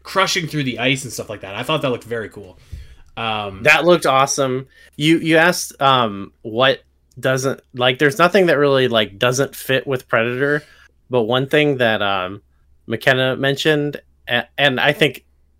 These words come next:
Speaker 2: with the benefit of Predator is we don't know, we don't know much about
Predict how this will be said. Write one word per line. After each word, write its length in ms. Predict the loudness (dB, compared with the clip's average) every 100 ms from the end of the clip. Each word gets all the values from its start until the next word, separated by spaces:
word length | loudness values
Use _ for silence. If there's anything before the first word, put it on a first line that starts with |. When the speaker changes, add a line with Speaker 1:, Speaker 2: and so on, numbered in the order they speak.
| _ _ _ _ _
Speaker 2:
with 180 | 0 4
the 60 | 6
benefit 360 | 6 6 4 2
of 120 | 2
Predator 440 | 0 2 2 2
is 140 | 0 0
we 80 | -2
don't 240 | -2 0
know, 200 | 0 0
we 160 | 2 2
don't 180 | 2 2
know 140 | -2
much 360 | -2 -2 -2 -2
about 380 | -2 -2 -2